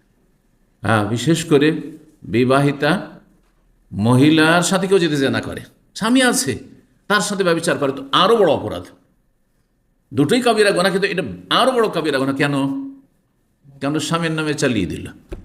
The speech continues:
এমন বীর্য দিয়ে বাচ্চা পয়দা হলো, যেই বীর্য অন্য বংশের, ও হারামি, হ্যাঁ, যে জেনা করেছে, আর সেটা কি হয়ে গেল? বাচ্চা সাব্যস্ত হয়ে গেল কার?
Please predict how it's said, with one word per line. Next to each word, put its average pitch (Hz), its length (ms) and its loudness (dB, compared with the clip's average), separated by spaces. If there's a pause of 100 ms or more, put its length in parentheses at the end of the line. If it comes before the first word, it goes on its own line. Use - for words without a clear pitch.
(120)
এমন 165 420 0
বীর্য 165 460 2
দিয়ে 170 160 0
বাচ্চা 156 300 0
পয়দা 180 320 0
হলো, 185 200 0
যেই 175 220 0
বীর্য 180 300 0
অন্য 160 260 -2
বংশের, 110 340 -8 (640)
ও 110 60 -8
হারামি, 123 400 -2 (680)
হ্যাঁ, 98 320 -2 (480)
যে 107 80 2
জেনা 131 260 0
করেছে, 104 340 -4 (840)
আর 147 260 2 (180)
সেটা 165 400 0 (540)
কি 156 120 2
হয়ে 156 140 2
গেল? 160 180 -2
বাচ্চা 151 300 -2
সাব্যস্ত 160 420 -4
হয়ে 165 120 0
গেল 156 120 0
কার? 170 240 0